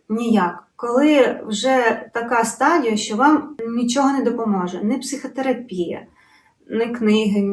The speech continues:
ні йога, нічого. Тоді антидепресант — це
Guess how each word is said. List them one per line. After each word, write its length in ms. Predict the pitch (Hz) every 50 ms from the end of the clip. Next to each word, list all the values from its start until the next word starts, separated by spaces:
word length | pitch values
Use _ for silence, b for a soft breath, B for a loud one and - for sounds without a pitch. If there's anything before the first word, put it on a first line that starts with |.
| 196 202
ні 320 | 202 208 220 220 226 214
йога, 520 | 202 208 208 214 220 214 196 190 190 190 190 196
нічого. 600 | 208 220 254 240 - 226 202 185 180 180 190 - - _ _ _ - -
Тоді 380 | - 233 233 214 - 277 349 453 539 - - - _
антидепресант — 1000 | - 214 226 226 226 220 180 196 196 - 196 190 - - 285 330 359 381 349 - -
це 520 | - - 247 254 277 285 294 285 269 247